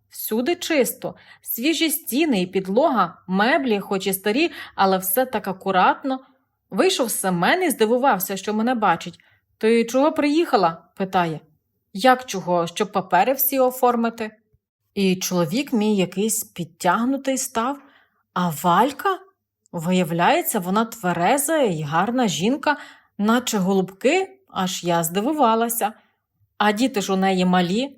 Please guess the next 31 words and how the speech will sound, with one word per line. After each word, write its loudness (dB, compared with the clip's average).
то 0
до 2
хати 0
та 0
Семену 0
таткають». 0
«Ну -2
ти, -2
чоловіче, 0
геть 2
клепку 0
втратив. 2
Рідних 2
дітей 0
кидаєш, 0
а 4
чужих 0
будеш -2
годувати». 0
Плюнула 0
і -4
пішла -2
геть. -10
Та 2
не 2
треба 2
мені 2
того -2
Семена, -2
не -2
треба. 0